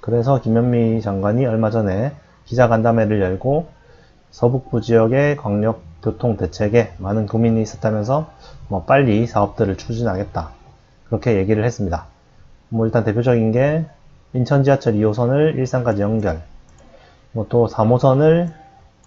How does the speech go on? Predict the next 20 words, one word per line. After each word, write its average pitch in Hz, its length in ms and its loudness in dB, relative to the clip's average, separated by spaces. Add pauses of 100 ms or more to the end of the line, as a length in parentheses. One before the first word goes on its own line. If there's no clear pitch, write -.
파주 127 280 0
운정까지 127 680 0
확장, 117 580 -8 (460)
이렇게 113 240 -4
한다고 110 240 2
합니다. 95 320 -2 (680)
사실 123 240 0
제가 127 200 6
수도권에 143 420 2
안 98 160 -2
살아서 120 320 2
이게 107 100 0
뭐 98 140 0
어떤 123 260 0
의미인지는 131 480 2
잘 104 160 -2
모르겠는데, 107 640 -2 (360)
대충 - 280 0
지도를 135 260 2
살펴봤는데 131 960 -2